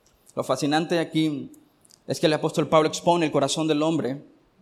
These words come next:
y todos de nosotros somos, nos identificamos en esto. ¿Por qué? Porque somos buenos. Somos buenos dando excusas. Somos muy buenos dando excusas.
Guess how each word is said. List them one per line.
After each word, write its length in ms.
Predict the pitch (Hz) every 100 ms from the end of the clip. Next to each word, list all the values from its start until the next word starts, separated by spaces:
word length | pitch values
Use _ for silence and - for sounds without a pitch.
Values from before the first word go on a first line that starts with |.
| - -
y 100 | 139
todos 200 | 185 180
de 60 |
nosotros 460 | 160 143 185 143 135
somos, 540 | 156 151 147 147 - - _ _ _ _ -
nos 160 | 135
identificamos 640 | 151 139 143 143 170 180 156
en 80 | 139
esto. 320 | 131 - - _ _ _ _ _
¿Por 160 | 139 113
qué? 460 | 208 151 117 - - _ _ _ -
Porque 200 | 131 139
somos 320 | 143 156 165
buenos. 600 | 165 170 131 127 - - _ _ _ _ _ _ _ _ _ _ _ - - _ _ _ _ _ _ _ _ _ _ _ _ _ _ _ _ _ _ _
Somos 420 | - 170 170 160
buenos 380 | 160 180 143 131
dando 260 | 139 135 139
excusas. 800 | - - 139 - - - - _ _ _ _ _ _ _ _ _ _ _ _ _ _ _ _ _ _ -
Somos 480 | - 147 156 151
muy 160 | 156 175
buenos 420 | 156 160 160 131
dando 240 | 127 127 120
excusas. 920 | - - 123 - 107 - - -